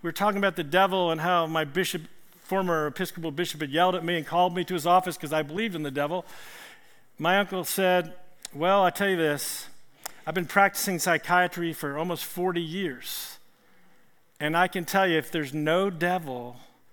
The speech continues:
somebody's doing really good work for him." You've seen it, the destruction of lives. Parents who won't speak to their kids and kids who won't speak to their parents.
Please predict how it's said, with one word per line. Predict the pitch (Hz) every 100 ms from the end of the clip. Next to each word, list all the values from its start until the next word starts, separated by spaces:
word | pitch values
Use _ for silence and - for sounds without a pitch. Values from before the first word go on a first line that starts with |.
| - - -
somebody's | - - - 185 185 170 156
doing | 127 135 123 113 113
really | 127 151 160 165
good | 147 143 135
work | 123 117
for | -
him." | 110 117 104 - - - - _ _ _ _ _ _ _ _ -
You've | 170 170
seen | 226 220
it, | 131 - - - - - - -
the | 190
destruction | 202 - 233 208 202
of | 185
lives. | 165 202 165 131 - - - - _ _ - - -
Parents | 240 277 254 208
who | 226
won't | 226 220
speak | - 226
to | 180
their | 185
kids | - 277 208 156
and | 175
kids | 233 226
who | 202
won't | 208 196
speak | - 202
to | 175
their | 165
parents. | - 240 202 - - -